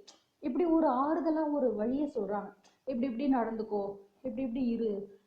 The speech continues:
பொறுப்பா இரு, பையனை நல்லபடியா பார்த்துக்கோ, சேர்த்து வச்சுக்கோ," அந்த மாதிரி. அதாவது, அந்த அட்வைஸ்னால தான் அவங்க வந்து, என்ன சொல்றது, அது உங்க பிரச்சனை தீர போறது இல்ல.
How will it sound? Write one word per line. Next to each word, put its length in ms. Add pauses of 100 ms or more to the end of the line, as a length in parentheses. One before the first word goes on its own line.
(140)
பொறுப்பா 420
இரு, 520 (220)
பையனை 340
நல்லபடியா 500
பார்த்துக்கோ, 680 (380)
சேர்த்து 460
வச்சுக்கோ," 540 (300)
அந்த 260
மாதிரி. 320 (400)
அதாவது, 420 (460)
அந்த 420
அட்வைஸ்னால 1000
தான் 240
அவங்க 380
வந்து, 460
என்ன 200
சொல்றது, 800 (520)
அது 240
உங்க 140
பிரச்சனை 400
தீர 240
போறது 440
இல்ல. 140